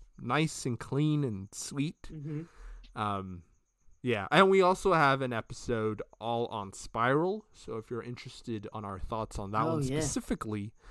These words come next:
Speaker 1: you can check out that episode as well. We covered it when it came
Speaker 2: Mm-hmm.
Speaker 1: out.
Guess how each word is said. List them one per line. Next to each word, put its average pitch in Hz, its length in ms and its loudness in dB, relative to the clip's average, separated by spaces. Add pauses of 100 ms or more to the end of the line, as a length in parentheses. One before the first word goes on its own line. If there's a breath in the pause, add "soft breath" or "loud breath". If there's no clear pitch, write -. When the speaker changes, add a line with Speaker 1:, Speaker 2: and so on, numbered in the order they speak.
(560 soft breath)
Speaker 1:
you 165 100 -4
can 127 140 4
check 113 260 -4
out 107 120 -4
that 123 180 -10
episode 123 520 -6
as 101 220 -6
well. 127 380 -4
We 104 220 -8 (160)
covered 135 260 0
it 131 120 2
when 135 120 -2
it 135 100 -2
came 147 220 0
Speaker 2:
Mm-hmm. 156 80 -2
Speaker 1:
out. - 180 -4